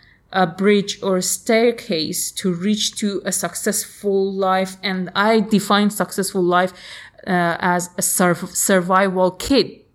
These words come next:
a survival kit for life.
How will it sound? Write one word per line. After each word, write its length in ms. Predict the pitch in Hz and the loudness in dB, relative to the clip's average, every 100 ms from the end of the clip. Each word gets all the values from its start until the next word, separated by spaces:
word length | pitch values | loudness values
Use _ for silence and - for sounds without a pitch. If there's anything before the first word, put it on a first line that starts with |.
| _ _ _ _ _ _ _ | _ _ _ _ _ _ _
a 60 | 202 | -6
survival 540 | - 214 196 214 208 | 2 2 4 4 4
kit 320 | 208 - 262 - | 0 0 -2 -2
for 220 | - 175 | -4 -4
life. 440 | - - 170 - | -4 -10 -16 -20